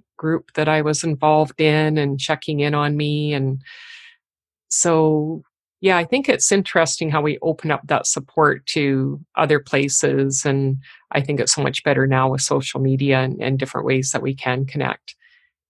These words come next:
And I remember at that time we had, like, early days computers, and I was part of some pilot, and it was just hard even to just log on to the computer, <laughs> let alone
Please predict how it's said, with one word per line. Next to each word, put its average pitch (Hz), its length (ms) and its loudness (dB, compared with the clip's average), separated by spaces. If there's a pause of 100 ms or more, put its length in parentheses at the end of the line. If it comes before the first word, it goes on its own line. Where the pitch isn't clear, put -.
(360)
And 135 560 0 (320)
I - 40 -2
remember 139 340 0
at - 120 -2
that 143 220 0
time 139 280 0
we 143 100 -2
had, 139 300 -2
like, 143 240 -4
early 156 420 2
days 156 400 0
computers, 196 880 0 (520)
and 160 160 0
I 151 60 2
was 151 180 -2
part 151 240 -4
of 143 80 -4
some 147 240 -4
pilot, 165 640 0 (300)
and 147 160 -2
it - 80 -6
was 156 180 0
just - 240 -2
hard 160 240 2
even 156 240 0
to 147 100 -6
just 160 280 -4
log 156 340 4
on 170 280 2
to 190 100 -2
the 151 100 -2
computer, 151 560 -2 (140)
<laughs> 226 400 0
let - 180 0
alone 196 520 4